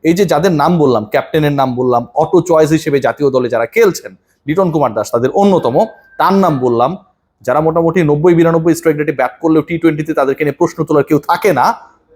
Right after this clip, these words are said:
যাদের নাম বললাম, সেই তাদের তুলনায় চল্লিশ ছুঁই ছুঁই মাহমুদুল্লাহ রিয়াদ, যেই ম্যাচটায় বাংলাদেশ almost ডুবছিল, দলকে জেতাতে নয় বল হাতে রেখে, ছয় উইকেট হাতে রেখে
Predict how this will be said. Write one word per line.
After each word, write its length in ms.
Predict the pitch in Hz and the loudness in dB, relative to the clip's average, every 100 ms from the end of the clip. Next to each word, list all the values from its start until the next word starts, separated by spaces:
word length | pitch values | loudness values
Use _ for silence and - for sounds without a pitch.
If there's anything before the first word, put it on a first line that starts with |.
| - | -6
যাদের 260 | 117 117 | -4 0
নাম 180 | 165 180 | 0 2
বললাম, 360 | 151 127 131 226 - _ _ _ _ | 2 2 2 -2 -10 _ _ _ _
সেই 240 | - 180 240 | -2 2 2
তাদের 280 | 214 180 185 | 2 2 0
তুলনায় 360 | 147 117 117 196 - _ _ _ | 0 -2 -2 -4 -8 _ _ _
চল্লিশ 380 | 190 208 233 - | 0 2 2 0
ছুঁই 160 | - 160 | -2 -2
ছুঁই 180 | 160 139 | -2 -2
মাহমুদুল্লাহ 480 | 143 151 143 131 | 0 0 0 0
রিয়াদ, 280 | 113 113 160 - - _ _ _ _ _ - | 0 0 -2 -4 -14 _ _ _ _ _ 0
যেই 200 | 170 180 | 2 2
ম্যাচটায় 380 | 165 - 196 | 0 0 -2
বাংলাদেশ 520 | 151 143 143 151 208 - | 0 0 0 0 -2 0
almost 400 | 151 160 190 135 | 0 2 0 0
ডুবছিল, 480 | 165 254 - 170 120 233 - _ _ 117 | 0 0 -2 -2 0 0 -2 _ _ -4
দলকে 380 | 143 147 160 | 0 2 2
জেতাতে 440 | 160 165 175 170 185 | 0 0 0 0 0
নয় 240 | 135 151 | 2 2
বল 140 | 165 175 | 2 0
হাতে 260 | 135 156 | 0 -2
রেখে, 220 | 147 147 | -2 -4
ছয় 240 | 196 - 160 | -4 0 0
উইকেট 240 | 180 170 | 0 -2
হাতে 160 | 139 139 | -2 -4
রেখে 520 | 123 214 247 - | -2 0 0 -4